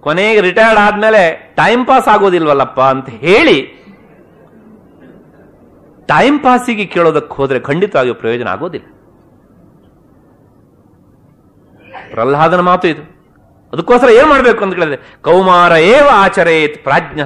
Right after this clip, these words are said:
ಬುದ್ಧಿವಂತನಾದವನು ನಮ್ಮ ಇಂದ್ರಿಯಗಳೆಲ್ಲ ಬಲಿಷ್ಠವಾಗಿದ್ದಾಗ ಆ ಇಂದ್ರಿಯಗಳನ್ನ ಪರಮಾತ್ಮ ಚಿಂತನೆ ಅತ್ತ ಹಚ್ಚಬೇಕು. ಅದನ್ನ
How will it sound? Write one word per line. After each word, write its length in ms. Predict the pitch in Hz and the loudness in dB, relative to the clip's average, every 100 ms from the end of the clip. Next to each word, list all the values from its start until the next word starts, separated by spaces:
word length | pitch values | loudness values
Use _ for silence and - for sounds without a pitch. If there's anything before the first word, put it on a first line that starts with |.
| 131 107 90 _ 104 | -4 -6 -8 _ -18
ಬುದ್ಧಿವಂತನಾದವನು 1160 | 139 127 151 147 139 131 131 143 160 190 226 226 - - - | -16 -8 -6 -4 -4 -4 -2 -2 0 -2 -2 -8 -20 -20 -8
ನಮ್ಮ 280 | 135 175 190 | -6 -2 -2
ಇಂದ್ರಿಯಗಳೆಲ್ಲ 760 | 170 202 220 233 208 196 240 214 | 0 -2 0 2 4 2 2 0
ಬಲಿಷ್ಠವಾಗಿದ್ದಾಗ 1040 | 151 208 220 - 196 175 170 151 156 156 139 113 - - | 0 -2 -2 -4 0 0 -2 0 0 2 0 -2 -12 -8
ಆ 100 | 127 | -2
ಇಂದ್ರಿಯಗಳನ್ನ 600 | 139 156 190 190 165 147 127 | -2 -2 0 0 0 -2 -6
ಪರಮಾತ್ಮ 680 | - 139 180 202 - 196 | -4 -2 0 0 -2 -8
ಚಿಂತನೆ 440 | - 165 185 175 143 | -8 -8 -6 -4 -4
ಅತ್ತ 180 | - | -4
ಹಚ್ಚಬೇಕು. 580 | 113 160 - 240 196 113 | -6 -6 -6 -4 -4 -4
ಅದನ್ನ 180 | 95 | -16